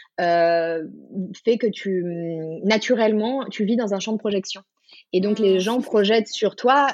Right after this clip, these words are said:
Speaker 1: euh, c'est incroyable, hein, que t'aies utilisé ce mot.
Speaker 2: Ouais.
Speaker 1: Euh,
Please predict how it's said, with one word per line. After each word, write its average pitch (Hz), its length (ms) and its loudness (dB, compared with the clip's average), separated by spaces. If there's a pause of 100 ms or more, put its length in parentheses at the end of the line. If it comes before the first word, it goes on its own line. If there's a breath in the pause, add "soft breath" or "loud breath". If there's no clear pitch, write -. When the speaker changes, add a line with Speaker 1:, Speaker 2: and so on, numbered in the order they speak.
Speaker 1:
euh, 175 500 -4
c'est 202 100 -8
incroyable, 247 360 -2
hein, 294 60 -2
que 294 60 -8
t'aies 247 100 -2
utilisé 220 360 -2
ce 254 100 -4
mot. 302 160 -4 (260 loud breath)
Speaker 2:
Ouais. 202 140 -4
Speaker 1:
Euh, 214 220 2